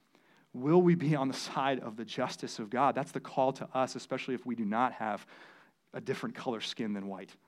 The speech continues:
right? That's, that's our call. Will we be on the side of the justice of God? Because if so, it means prevailing upon God to act with mercy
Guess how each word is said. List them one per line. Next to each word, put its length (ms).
right? 220
That's, 240
that's 220
our 340
call. 320
Will 140
we 120
be 120
on 320
the 60
side 380
of 80
the 80
justice 480
of 80
God? 240
Because 240
if 80
so, 540
it 100
means 160
prevailing 580
upon 360
God 260
to 180
act 460
with 140
mercy 560